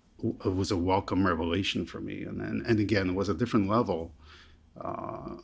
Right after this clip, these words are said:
sort of like an attainment of a certain realization that, yeah, life,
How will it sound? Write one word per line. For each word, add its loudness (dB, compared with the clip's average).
sort -2
of 0
like -4
an -2
attainment 4
of -4
a -4
certain 0
realization 0
that, -8
yeah, 0
life, 2